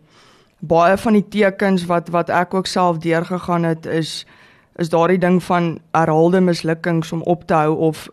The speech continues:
jy weet, te probeer om minder te gebruik. Ehm, ek het, ek was baie geheimsinnig. Jy weet, as jy begin leuns vertel en jy, jy begin jouself te isoleer van die wêreld af om alleen te gebruik.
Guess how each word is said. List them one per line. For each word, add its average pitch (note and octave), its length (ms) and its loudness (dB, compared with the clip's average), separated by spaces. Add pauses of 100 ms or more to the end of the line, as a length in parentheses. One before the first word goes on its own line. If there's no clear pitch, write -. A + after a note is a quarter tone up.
jy E3 240 -4
weet, E3 220 0
te F#3 80 0
probeer E3 640 2
om D#3 160 0
minder D3 320 -2
te D#3 100 -10
gebruik. D3+ 640 -6 (800)
Ehm, D#3 480 -2 (160)
ek E3 180 -2
het, E3+ 160 -4
ek E3 140 0
was F3 160 -2
baie E3 220 2
geheimsinnig. F#3+ 1120 0
Jy D#3+ 120 -6
weet, E3 140 0
as E3+ 120 -2
jy F3+ 60 -4
begin E3 320 0
leuns E3+ 340 2
vertel E3+ 460 0
en E3 140 2
jy, D3+ 260 -4
jy D3+ 140 -2
begin D#3+ 260 -4
jouself D#3+ 360 -2
te D#3+ 120 -10
isoleer D3+ 540 -4
van D#3+ 140 -4
die D3+ 100 -2
wêreld D3 420 -4
af E3 340 -4
om D#3 140 -4
alleen D3 300 -2
te E3+ 80 -6
gebruik. D#3+ 640 -4